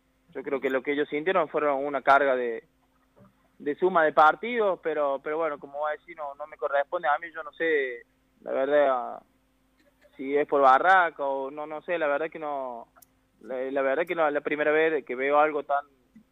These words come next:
digamos, de una falla tan, con algo, con algo tecnológico que, que pusieron supuestamente para,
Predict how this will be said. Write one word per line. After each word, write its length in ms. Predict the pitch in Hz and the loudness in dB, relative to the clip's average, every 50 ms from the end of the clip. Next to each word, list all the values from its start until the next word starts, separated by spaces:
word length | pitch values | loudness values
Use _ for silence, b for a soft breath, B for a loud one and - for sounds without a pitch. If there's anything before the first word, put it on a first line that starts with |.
| _ _ _ 196 - 196 - - _ - | _ _ _ -20 -20 -20 -20 -20 _ -8
digamos, 400 | 139 139 139 139 135 127 127 127 | -6 -4 -4 -4 -6 -8 -10 -10
de 100 | 131 135 | -10 -8
una 180 | 139 151 147 143 | -8 -6 -6 -2
falla 320 | - 151 143 147 147 143 | 2 2 2 2 2 -2
tan, 400 | - 139 139 139 135 127 120 - - _ _ _ | -2 -4 -4 -4 -8 -16 -18 -20 -20 _ _ _
con 200 | - 131 127 127 | -10 -6 0 4
algo, 320 | 139 143 147 143 139 123 117 | 4 4 4 2 -2 -4 -4
con 140 | - 135 147 | -2 -2 0
algo 180 | 156 165 165 | 0 0 -2
tecnológico 560 | 156 151 143 143 139 143 160 175 175 165 151 | -4 -4 0 2 2 2 2 2 -2 -4 -4
que, 180 | - 131 131 117 | -2 -4 -4 -4
que 120 | - 139 | -4 -6
pusieron 400 | 131 - 139 143 - - 147 127 | -6 -2 -4 -4 -2 -2 -6 -6
supuestamente 600 | - 147 127 135 135 139 135 135 139 139 139 156 | -6 -6 -6 -4 -2 -2 -2 -2 -2 -2 -2 -2
para, 320 | 151 143 127 107 98 - | 2 2 0 0 0 -6